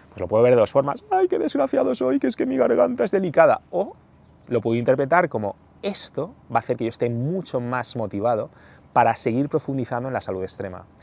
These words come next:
para seguir mejorando". Pero vemos lo que te quiero decir, al final todo lleva a la acción. Es decir, todo lo que te he dicho está muy bien, es muy bonito, gafas de ojos de mosca,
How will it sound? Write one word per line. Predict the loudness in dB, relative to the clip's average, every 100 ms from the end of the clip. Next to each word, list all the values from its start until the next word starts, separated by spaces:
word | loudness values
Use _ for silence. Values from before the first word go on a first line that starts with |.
| -20 -2
para | 2 2
seguir | 0 -4 -4
mejorando". | -6 -4 -2 -2 -6 -14 -20 -20 -20 -20 -20 -20 -20 -20 -20 -20 -20 -20 -20 -20 -20 -20 -20 -20 -20 -20 -4
Pero | 4 6
vemos | 6 4 0 -4 -12 -18 -14 2
lo | 4
que | 6
te |
quiero | 4 2
decir, | 2 2
al | 2
final | 0 -4 -4
todo | -2 -2 -2
lleva | -2 -4 -6
a |
la | -8
acción. | -10 -8 -8 -10 -20 -20 -20 -6
Es | 0
decir, | 2 2 2
todo | 6
lo | 6
que | 6
te | 4
he |
dicho | 2 -2 -4 -8 -10
está | -4 -2
muy | 0 -2
bien, | -2 -4
es | -6
muy | -6
bonito, | -4 -4 -2 0
gafas | -2 -2
de | -2
ojos | -2 -2
de | -2
mosca, | -4 -4 -2 0 -2